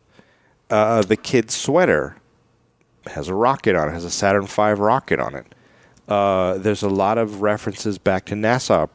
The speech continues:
projects, right? Like the two twins, that's a Gemini project. They had the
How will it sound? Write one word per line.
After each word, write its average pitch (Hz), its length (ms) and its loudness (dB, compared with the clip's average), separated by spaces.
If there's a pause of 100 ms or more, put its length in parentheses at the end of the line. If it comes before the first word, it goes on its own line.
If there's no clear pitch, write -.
(140)
projects, 73 600 -4
right? 80 280 0
Like 87 200 0
the 90 120 -6
two - 200 -6
twins, 85 460 0
that's 73 240 -8
a 95 40 -4
Gemini 98 420 0
project. 64 580 -4
They 85 140 -2
had 87 380 0
the 87 440 0